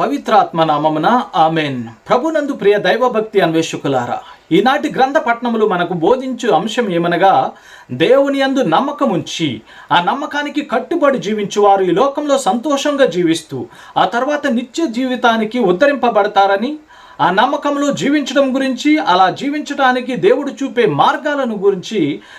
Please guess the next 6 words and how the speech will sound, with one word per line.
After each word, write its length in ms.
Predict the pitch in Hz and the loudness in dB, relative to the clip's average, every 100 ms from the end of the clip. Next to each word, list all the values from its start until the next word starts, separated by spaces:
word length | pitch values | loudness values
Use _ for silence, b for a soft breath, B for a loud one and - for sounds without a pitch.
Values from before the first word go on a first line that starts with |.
| B | B
నేటి 320 | 151 214 220 196 | -2 0 2 0
పూజా 400 | - 277 294 185 | 0 -2 0 0
పఠనాలు 460 | 208 208 190 180 | 0 4 4 4
మనతో 360 | 170 165 - 208 | 2 0 0 0
మాట్లాడుతూ 600 | 151 170 190 175 170 160 | 0 0 0 -2 0 -4
ఉన్నాయి. 320 | 143 147 | -2 -2